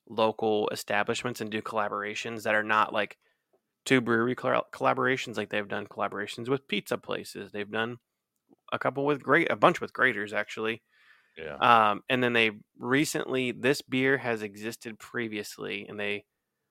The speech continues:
Speaker 1: the brewery that made it closed down. So then now this place is partnering with Braxton on this beer. So there's a, a bakery called the Bon Bonnery, and they make this legendary dessert called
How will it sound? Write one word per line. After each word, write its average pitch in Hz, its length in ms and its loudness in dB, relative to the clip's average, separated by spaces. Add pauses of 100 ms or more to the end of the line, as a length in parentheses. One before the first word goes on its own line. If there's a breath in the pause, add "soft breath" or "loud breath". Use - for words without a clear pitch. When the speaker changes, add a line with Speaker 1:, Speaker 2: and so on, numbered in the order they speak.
(200)
Speaker 1:
the 113 60 -8
brewery 120 280 8
that 101 120 2
made 131 260 2
it - 140 0
closed 104 340 0
down. 110 440 0 (840)
So 123 160 0
then 107 240 -2
now 101 260 -2 (340)
this 110 280 -8
place - 340 -8
is 110 60 -16
partnering 104 560 -2
with 104 260 -8
Braxton 107 480 0
on 101 120 -6
this 104 140 -12
beer. 101 280 -4
So - 160 -6
there's 107 240 -4
a, 104 140 -6 (520)
a 123 80 -4
bakery 123 560 2
called 113 240 -2
the 107 60 -4
Bon 110 380 0
Bonnery, 107 580 -2 (760)
and 113 140 -2
they 107 80 0
make 107 240 -6
this - 220 -8
legendary 113 640 2
dessert 104 460 -2
called 98 280 -4